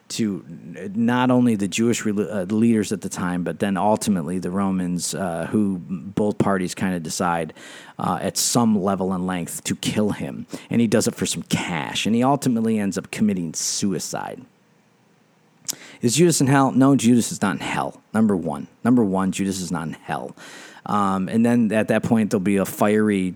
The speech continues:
uproar of people standing outside my house with signs that say, uh, all kinds of s-, of stupid, because this is a theological thing that people like to argue. I don't like to argue about this. I'll just give a couple things about why I don't think he's in hell.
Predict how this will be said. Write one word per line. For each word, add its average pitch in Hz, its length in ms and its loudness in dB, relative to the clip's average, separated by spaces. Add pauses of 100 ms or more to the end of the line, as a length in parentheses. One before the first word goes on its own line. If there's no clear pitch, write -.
(140)
uproar 98 640 2
of 90 180 -6
people 101 320 -2
standing 101 280 -2
outside 92 400 -2
my 90 100 -2
house 95 320 -2
with 92 100 -4
signs 90 440 -2
that 85 180 -4
say, 87 400 -4 (380)
uh, 73 100 -2
all 98 160 0
kinds 95 320 -2
of 85 80 -6
s-, - 260 -10
of 92 220 -6
stupid, 85 440 -6
because 87 320 -6
this 101 200 -2
is 95 120 -2
a 85 60 -2
theological 90 680 -2
thing 92 180 -4
that 76 80 -6
people 90 260 -4
like 82 140 -4
to - 60 -10
argue. 85 420 -4
I 151 60 -2
don't 170 100 0
like 170 140 0
to - 100 -4
argue 110 340 2
about 67 300 -4
this. - 220 -10
I'll 131 120 2
just 139 260 0
give 127 160 4
a 110 40 2
couple 98 320 0
things 95 400 -2
about 85 240 0
why 87 180 0
I 85 40 0
don't 78 160 -6
think 82 180 -10
he's 64 140 -12
in - 80 -12
hell. - 200 -6